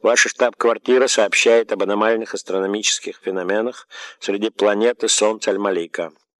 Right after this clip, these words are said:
Робот-инспектор, будьте добры, расскажите подробнее.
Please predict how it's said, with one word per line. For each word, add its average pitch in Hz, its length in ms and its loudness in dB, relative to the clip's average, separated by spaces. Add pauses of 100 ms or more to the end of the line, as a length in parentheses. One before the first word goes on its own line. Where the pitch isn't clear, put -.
(460)
Робот-инспектор, 104 1040 0
будьте 101 300 -6
добры, 98 360 2
расскажите 98 500 -6
подробнее. 76 640 -4